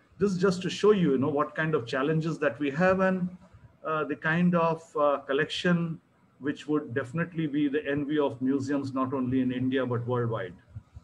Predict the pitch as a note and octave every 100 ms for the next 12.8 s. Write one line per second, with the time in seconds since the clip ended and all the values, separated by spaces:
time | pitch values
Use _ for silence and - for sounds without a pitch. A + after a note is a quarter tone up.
0 | _ _ _ - - C3 A#2+ A#2 - _
1 | - C3 B2 C3 B2 A#2+ C3 D3 B2 F3
2 | G3 F#3 F3 F3 A3 A3+ - - _ _
3 | _ _ - D3+ B2+ A#2+ B3+ C4+ A3+ G3+
4 | F3+ G3+ F3+ F3 A#2+ - - C3+ D3+ -
5 | - - _ _ _ _ - C3 B2+ E3
6 | C3 B2+ D3 C3+ C3 B2 _ - C#3+ B2+
7 | A#2+ - A#2 A2 - - _ _ - C3+
8 | C3 B2+ E3+ E3 B2 - - C#3 B2+ -
9 | C3 C#3 C3+ - G#3 F#3+ - _ _ _
10 | _ _ B2 C3 F#3 F3+ A#3 A3+ F#3 F3+
11 | - B3 - - D3 E3 F#3 - - -
12 | _ _ - C#3+ C3+ C3 C3